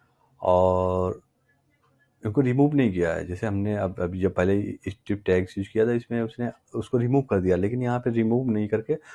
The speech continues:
उसको एचटीएमएल एंटिटीज में उसको कन्वर्ट कर दिया है।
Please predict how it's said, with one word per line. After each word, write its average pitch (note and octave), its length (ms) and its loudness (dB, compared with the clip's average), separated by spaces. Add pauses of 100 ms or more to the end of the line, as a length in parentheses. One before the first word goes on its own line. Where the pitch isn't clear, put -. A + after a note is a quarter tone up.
(220)
उसको - 220 -2
एचटीएमएल B2 440 0
एंटिटीज A#2 440 2
में C#3+ 200 0
उसको D#3 360 -10 (120)
कन्वर्ट F2+ 320 0
कर E2 140 -2
दिया D#2+ 240 -6
है। E2 140 -10